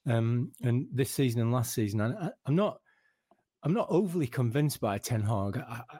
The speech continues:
I, I think, I think there's quite a lot of, of, of what Gary Neville talks about, which is kind of trying to solve problems in game rather than having a plan that you can execute, you know. And, and,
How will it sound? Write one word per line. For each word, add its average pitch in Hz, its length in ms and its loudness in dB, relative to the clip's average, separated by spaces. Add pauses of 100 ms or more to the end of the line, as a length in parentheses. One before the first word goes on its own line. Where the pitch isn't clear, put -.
(120)
I, 131 100 -2 (120)
I 120 40 0
think, 180 480 -2 (680)
I 160 60 0
think 196 180 0
there's 160 140 0
quite 175 320 2
a 156 60 2
lot 165 260 2
of, 123 320 -2 (140)
of, 120 420 -2 (380)
of 120 420 0
what 143 300 -2
Gary 127 240 4
Neville 131 400 0 (100)
talks 123 400 -2
about, 104 320 0
which 113 300 -4
is 110 260 -2 (140)
kind 117 200 0
of 107 220 -4
trying 123 540 0
to 117 260 0 (100)
solve 117 480 0
problems 110 720 0 (400)
in 127 280 4
game 117 420 2
rather 107 340 2
than 107 160 0
having 107 300 0
a 98 60 -2
plan 113 380 0
that 107 140 -2
you 113 100 -6
can 110 160 0
execute, 120 680 -4
you 120 120 -2
know. 104 160 -2 (480)
And, 123 260 2
and, 143 240 0